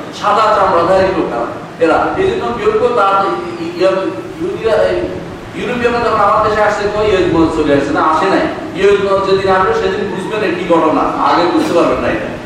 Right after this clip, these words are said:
এই জন্য ওরা আসে না, ওরা এখনো বাধা অবস্থায় আছে, সেখান থেকে বের হতে পারে নাই। বের হলে রাসূলুল্লাহ সাল্লাল্লাহু আলাইহি ওয়াসাল্লাম বলেছেন, "সাদ্দু ইয়াজুজ ওয়া মাজুজ।" জুলকারনাইন যে বন্ধ করে দিছে তাদেরকে, এরা বের হতে পারে না। বের হলে তারা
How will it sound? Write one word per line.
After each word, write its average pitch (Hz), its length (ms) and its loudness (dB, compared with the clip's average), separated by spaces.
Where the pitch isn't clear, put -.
এই 160 120 4
জন্য 180 140 2
ওরা 202 220 4
আসে - 280 0
না, 202 220 0
ওরা - 420 -2
এখনো 185 220 0
বাধা 160 260 2
অবস্থায় 156 380 0
আছে, 123 220 -2
সেখান 135 220 -4
থেকে 156 160 -2
বের 131 100 -2
হতে 135 200 -4
পারে - 200 -2
নাই। 107 120 -4
বের 208 260 4
হলে - 160 4
রাসূলুল্লাহ 156 600 0
সাল্লাল্লাহু 175 320 0
আলাইহি 175 140 2
ওয়াসাল্লাম 175 100 -2
বলেছেন, 165 280 0
"সাদ্দু 240 340 0
ইয়াজুজ 208 380 4
ওয়া 175 240 2
মাজুজ।" - 340 -2
জুলকারনাইন 208 600 2
যে 240 80 -2
বন্ধ 196 260 0
করে 277 240 -4
দিছে - 140 -8
তাদেরকে, - 340 -2
এরা 202 120 4
বের - 200 2
হতে - 100 -2
পারে 160 120 2
না। 147 120 -2
বের 285 220 4
হলে 285 260 4
তারা 262 380 2